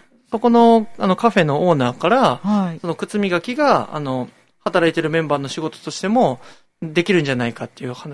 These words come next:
Speaker 1: あの、アドバイスを受けて、
Speaker 2: はい。
Speaker 1: 学生の自分たちに靴磨きを学んできてもらえないかってことを言われたんですね。
Speaker 2: おー。
Speaker 1: はい。で、大阪の靴磨き専門店に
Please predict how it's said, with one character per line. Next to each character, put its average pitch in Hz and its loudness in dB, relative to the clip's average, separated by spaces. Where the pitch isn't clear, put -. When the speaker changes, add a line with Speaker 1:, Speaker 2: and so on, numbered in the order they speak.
Speaker 1:
あ - -12
の、 139 -6
ア 151 -4
ド 139 -6
バ 131 -2
イ - -8
ス - -10
を 151 -4
受 156 -8
け - -10
て、 226 -2
Speaker 2:
は 202 0
い。 165 -6
Speaker 1:
学 160 -2
生 180 -2
の 170 -2
自 156 -6
分 165 -4
た 160 -4
ち 214 -8
に 233 -2
靴 - -10
磨 254 0
き - -8
を 123 -2
学 170 2
ん 220 2
で 240 -2
き - -14
て - -4
も 147 0
ら 139 2
え 135 0
な 131 0
い 123 -4
か 131 -8
っ - -8
て - -12
こ 226 -12
と 208 -2
を 156 0
言 135 -6
わ 131 -2
れ 131 -4
た 131 -4
ん 135 -6
で 147 -12
す - -14
ね。 196 -2
Speaker 2:
お 294 2
ー。 - -2
Speaker 1:
は 277 4
い。 240 0
で、 294 -4
大 254 -4
阪 240 -4
の 226 -2
靴 - -12
磨 196 -4
き 165 -8
専 170 -6
門 165 -6
店 147 -8
に 233 -2